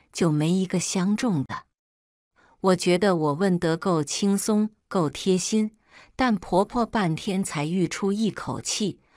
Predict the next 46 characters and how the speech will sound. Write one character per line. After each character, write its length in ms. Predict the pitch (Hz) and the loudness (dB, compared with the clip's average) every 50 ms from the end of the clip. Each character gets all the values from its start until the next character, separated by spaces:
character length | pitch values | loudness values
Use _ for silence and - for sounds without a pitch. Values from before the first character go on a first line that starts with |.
| - - - _ | -20 -20 -20 _
缓 340 | - - - 165 165 202 233 | -4 0 2 4 4 4 2
缓 280 | 226 - 170 127 123 | 0 0 -2 -2 -2
说 280 | 135 - - 170 160 156 | -4 -4 -2 -2 -2 0
道 300 | - 147 131 127 131 - _ _ _ _ _ - - - - _ _ | 0 -2 -2 -4 -6 -10 _ _ _ _ _ -20 -20 -20 -20 _ _
，“当 220 | - 208 202 202 | 0 2 2 4
年 200 | 185 175 160 156 | 4 4 2 2
的 120 | 170 180 170 | 2 2 0
事 340 | - - - 165 151 135 - - - - | 0 0 0 0 0 -2 -4 -8 -20 -14
让 240 | - - 214 190 165 151 | -6 -2 0 2 2 2
我 100 | 143 143 | 0 0
一 240 | 165 202 214 190 175 | 0 0 0 -2 -2
直 220 | - - 165 175 | 0 0 0 0
后 320 | 170 - - 269 214 165 | -2 -2 -2 -2 -2 -2
悔 240 | - - - 131 123 | -2 -4 -4 -6 -6
自 280 | 127 - - - 196 160 | -6 -6 -4 -2 -2 -2
责， 420 | - - 135 127 120 120 131 - _ _ _ - - - _ | -2 -4 -6 -4 -4 -6 -6 -10 _ _ _ -20 -20 -20 _
不 140 | - 220 190 | 0 0 2
管 320 | - - 156 147 160 175 170 | 2 2 2 2 4 4 2
你 120 | 143 127 | 2 0
信 360 | 127 - - - 220 180 147 | -2 -2 -2 0 0 0 0
不 120 | - 143 147 | 0 -2 -4
信， 380 | - - - 214 170 131 - _ _ _ _ _ - _ _ - | -4 -2 0 0 -2 -2 -4 _ _ _ _ _ -20 _ _ -10
除 220 | - - 170 170 | -4 0 2 2
了 120 | 180 190 | 4 4
那 200 | 180 190 180 156 | 4 4 2 0
次， 400 | 135 - - - - 147 120 - _ _ _ _ _ _ - _ _ _ - | -2 -4 -4 -4 -4 -4 -4 -6 _ _ _ _ _ _ -20 _ _ _ 0
我 120 | 185 175 | 2 2
没 240 | 160 160 160 190 226 | 4 4 4 2 2
和 220 | - - - 180 | 0 0 0 2
男 300 | 180 175 156 139 147 160 | 2 2 2 2 0 0
人 280 | 175 175 160 147 151 156 | 0 0 2 0 0 -2
接 240 | - - 196 180 180 | -2 0 2 2 2
触 220 | 175 - - 160 | 0 -2 -2 -4
过， 340 | 131 - 156 139 123 127 - _ _ _ _ _ _ | -2 -2 -2 -2 -2 -4 -8 _ _ _ _ _ _
很 280 | - - - 151 135 135 | -8 -4 -2 -2 -2 -2
排 280 | - - 135 127 147 | -2 -4 -4 -4 -4
斥， 360 | - - - - 185 147 - - _ _ _ _ _ _ _ _ | -4 -2 -2 -2 -2 -2 -4 -8 _ _ _ _ _ _ _ _
我 140 | - 190 202 | -2 -2 -2
恐 340 | 196 - - 180 143 123 120 | -2 -4 -4 -2 -2 -2 -2
怕 300 | - - - 180 156 143 | -4 -4 -4 -2 -2 0
没 260 | 139 147 143 147 165 | 0 0 0 0 0
办 280 | 175 - 214 185 156 139 | 0 0 0 0 0 -2
法 200 | - 127 110 113 | -4 -6 -6 -6
结 260 | - - 135 139 139 | -6 -4 -2 -2 -2
婚 300 | - - 175 170 165 160 | -2 -2 0 0 0 0
了。” 240 | 151 - - - | -2 -4 -8 -10